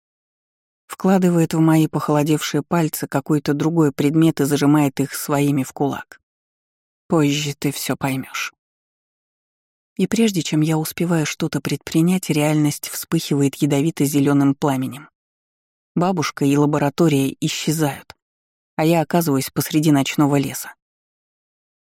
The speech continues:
Прохлада осени дышит в лицо, пуская озноб по телу. Я пошатываюсь, но не теряю равновесия. Озираюсь по сторонам, обнаруживая лишь темноту.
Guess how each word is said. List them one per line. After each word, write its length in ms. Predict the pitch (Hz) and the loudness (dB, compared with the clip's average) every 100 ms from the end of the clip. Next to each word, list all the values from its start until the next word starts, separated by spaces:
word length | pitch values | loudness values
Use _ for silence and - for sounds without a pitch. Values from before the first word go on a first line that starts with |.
| _ | _
Прохлада 460 | - 165 208 190 175 | -4 -2 0 2 2
осени 440 | 196 - 175 170 | 2 2 2 4
дышит 400 | 165 175 - 156 | 4 0 0 -2
в 60 | 151 | 0
лицо, 380 | 156 - - 165 | 0 -2 -4 -4
пуская 500 | 160 - 151 143 147 | -4 -4 -2 0 0
озноб 320 | 165 165 139 _ | 2 2 0 _
по 120 | 147 | -8
телу. 360 | - - 135 - _ _ _ _ _ _ _ - | -6 -8 -10 -14 _ _ _ _ _ _ _ -2
Я 160 | 165 | 0
пошатываюсь, 760 | 139 135 - 151 - 139 131 156 | 0 -4 -2 -2 -2 -4 -2 2
но 80 | |
не 120 | 147 147 | 4 4
теряю 380 | 180 180 147 | 2 2 2
равновесия. 680 | 143 143 151 147 - - - _ _ _ _ 160 | 2 2 2 0 -6 -12 -16 _ _ _ _ -4
Озираюсь 420 | 143 139 135 - | 0 0 -2 -4
по 140 | - | -8
сторонам, 520 | - 151 139 156 156 | -4 0 2 4 4
обнаруживая 680 | 143 143 143 151 151 147 139 | 2 2 2 2 2 2 2
лишь 260 | 143 143 - | 0 -2 -4
темноту. 540 | 151 147 151 - 151 | 0 2 2 -2 -12